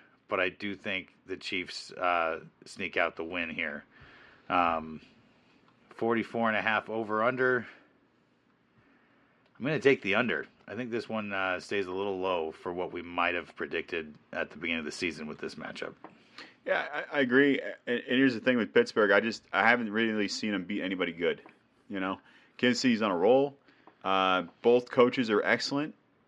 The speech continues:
Speaker 2: Eight in a row for Kansas City. Definitely think it's possible. Um,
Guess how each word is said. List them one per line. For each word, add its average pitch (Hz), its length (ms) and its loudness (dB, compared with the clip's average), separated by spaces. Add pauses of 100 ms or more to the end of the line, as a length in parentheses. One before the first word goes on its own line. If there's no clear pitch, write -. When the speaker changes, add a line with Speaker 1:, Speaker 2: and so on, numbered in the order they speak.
(140)
Speaker 2:
Eight 123 140 2
in 117 60 -4
a 104 40 0
row 113 240 8
for 165 120 -6
Kansas 165 280 -6
City. 170 220 -8
Definitely 131 340 2
think 127 140 0
it's 117 100 -6
possible. 123 640 -2 (360)
Um, 101 300 4